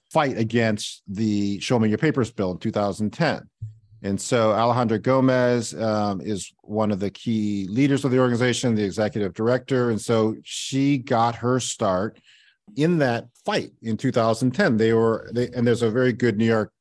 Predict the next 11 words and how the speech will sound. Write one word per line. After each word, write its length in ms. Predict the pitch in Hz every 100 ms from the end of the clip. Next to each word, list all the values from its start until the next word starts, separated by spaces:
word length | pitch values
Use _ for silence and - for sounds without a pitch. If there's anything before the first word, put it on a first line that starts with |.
| -
Times 540 | - 139 131 131 -
piece 260 | - 120 -
that 200 | 110 101
she 240 | - 123
wrote 340 | 113 113 107 -
a 100 | 104
couple 280 | - 120 104
years 320 | 113 156 139
ago 500 | 131 110 98 92 90 - _ - - - _ _
talking 580 | - 147 143 151 139 120
about, 600 | 92 98 95 92 92